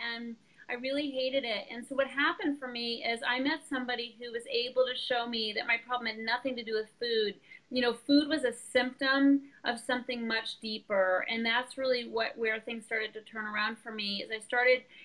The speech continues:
to treat the source, if you will, and, and really deal with those underlying causes, because that was really the problem, is that I had so many emotions that needed to be addressed and ways of being that needed to be changed. And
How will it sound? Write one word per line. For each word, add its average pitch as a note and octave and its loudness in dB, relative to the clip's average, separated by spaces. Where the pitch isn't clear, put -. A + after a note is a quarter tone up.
to B3+ -2
treat B3+ 0
the A#3+ -6
source, C4+ 6
if B3+ 0
you A#3 -6
will, G#3 2
and, A3+ 0
and A3+ -6
really B3+ -4
deal A#3 -4
with A#3+ -6
those A3 -4
underlying A3 -6
causes, A3 -4
because G#3 -10
that A#3+ 6
was A3 -2
really A3+ -2
the A3 -6
problem, A3 2
is G3+ -6
that G3+ -2
I G#3+ 2
had A3 -4
so A#3+ -8
many A3+ -6
emotions G#3+ -6
that - -4
needed G#3+ -4
to G3+ -16
be G3+ -8
addressed G#3 4
and B3+ -2
ways C#4 4
of B3 -4
being B3 -4
that - -12
needed A3 -6
to G3+ -20
be G3+ -16
changed. A3 -12
And G#3 -8